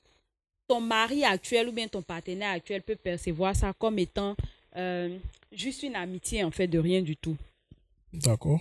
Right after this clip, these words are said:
Speaker 1: Voilà. Et au bout d'un moment, tu ne lui as rien dit. Et peut-être un jour comme ça, il se rend compte qu'en fait,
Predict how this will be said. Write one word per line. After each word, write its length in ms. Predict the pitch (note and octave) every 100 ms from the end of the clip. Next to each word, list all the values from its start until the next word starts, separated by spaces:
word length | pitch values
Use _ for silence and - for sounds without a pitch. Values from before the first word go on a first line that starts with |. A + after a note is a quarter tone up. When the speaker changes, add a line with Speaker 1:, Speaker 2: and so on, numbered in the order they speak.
| -
Speaker 1:
Voilà. 380 | F#3+ F3+ E3+ -
Et 180 | A3+ C4 -
au 140 | B3
bout 200 | A3 E4+
d'un 220 | C4+ C4+
moment, 420 | B3 G#3 G#3 A#3 F4 - - _ _ _ _ _ _ _
tu 100 | -
ne 140 | G#3+ G3+
lui 120 | B3
as 140 | A3+
rien 280 | G3 G#3+ A3+
dit. 260 | G#3+ F#3+ B3+ - _ _ _ -
Et 80 | B3
peut-être 320 | - C4+ C4+
un 220 | C#4+ D#4+ D#4+
jour 300 | A3+ C4+ C4
comme 220 | G3+ G3
ça, 200 | A3+ G#3+
il 100 | F#3+
se 140 | -
rend 260 | G3 A3 A#3+
compte 260 | A#3+ A#3 -
qu'en 200 | A3 F3+
fait, 240 | A#3